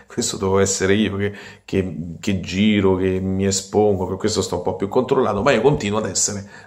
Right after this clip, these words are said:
negativo. <laughs> E che, che, che dobbiamo, eh, che dobbiamo fare così? E comunque stiamo, s-, siamo tutti bene, siamo, eh, anche coloro che sono risultati positivi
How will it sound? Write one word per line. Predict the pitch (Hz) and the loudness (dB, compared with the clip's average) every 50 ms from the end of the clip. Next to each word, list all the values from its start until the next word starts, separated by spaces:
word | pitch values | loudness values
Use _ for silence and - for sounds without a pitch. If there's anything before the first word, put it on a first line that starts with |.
| - | -6
negativo. | - 120 127 110 104 101 92 98 95 95 95 92 - 98 - - - | 0 2 4 4 4 4 4 2 0 0 -2 -2 -4 -6 -10 -10 -12
<laughs> | - - - - - - - - - - - _ - | -14 -12 -14 -16 -18 -18 -20 -20 -20 -20 -20 _ -14
E | - - - - 104 | -14 -10 -6 -6 -6
che, | 101 - - 98 | -6 -6 -8 -8
che, | 92 92 95 | -6 -6 -6
che | 92 - 95 | -2 -2 0
dobbiamo, | 90 92 87 90 90 90 92 95 95 - - - - - | 0 0 0 -2 -4 -4 -6 -8 -8 -10 -16 -20 -20 -14
eh, | - - 90 85 85 87 85 | -8 -4 -2 -2 0 0 -2
che | 82 - - | -2 -2 -2
dobbiamo | - 90 90 92 92 90 90 | 0 -2 -2 -2 -4 -6 -6
fare | 87 90 87 90 87 80 | -6 -6 -6 -6 -6 -6
così? | 87 85 82 82 - - - - - - - - - - - - | -6 -6 -8 -8 -10 -14 -18 -20 -16 -14 -12 -12 -12 -12 -14 -8
E | - 127 127 123 123 120 120 120 120 113 | -2 2 4 6 6 8 8 6 6 4
comunque | - 151 160 180 208 196 - - 131 120 110 - - - - - - | 4 4 6 6 6 6 6 8 6 6 6 4 0 -6 -12 -16 -14
stiamo, | - - - - - 151 156 143 143 139 135 135 135 131 135 131 131 131 131 - - - - - - - - - - - | -8 -6 -4 0 4 4 4 6 6 6 6 8 8 10 10 10 8 6 4 2 -2 -10 -14 -14 -16 -16 -16 -18 -18 -14
s-, | - - - - - - - | -10 -10 -10 -10 -10 -10 -8
siamo | 104 - 147 135 113 131 | -2 2 2 4 4 4
tutti | 120 147 147 147 - 113 | 2 2 0 0 0 -2
bene, | 101 98 104 160 170 139 113 110 101 95 95 92 92 95 95 92 | 0 4 4 6 6 4 4 2 0 0 -2 -2 -4 -4 -4 -4
siamo, | - - - 90 - 90 92 92 92 90 90 90 90 87 87 87 85 - - - - - - | -4 -2 -2 -2 -2 -4 -6 -8 -8 -6 -6 -6 -4 -4 -4 -4 -4 -6 -10 -16 -18 -10 -6
eh, | - 92 87 85 87 87 - | -4 -2 0 0 0 0 0
anche | - 107 107 104 95 95 95 | 0 2 2 2 2 2 2
coloro | 90 92 92 95 92 92 | 2 2 2 2 2 0
che | 90 90 | 0 -2
sono | - - 95 92 92 | -2 -2 -2 -2 -2
risultati | 92 90 85 90 87 - - 90 90 92 | -4 -4 -4 -6 -6 -4 -4 -2 -2 -2
positivi | 90 92 87 85 87 87 110 117 104 98 98 | -4 -4 -4 -6 -4 -2 0 0 0 0 -4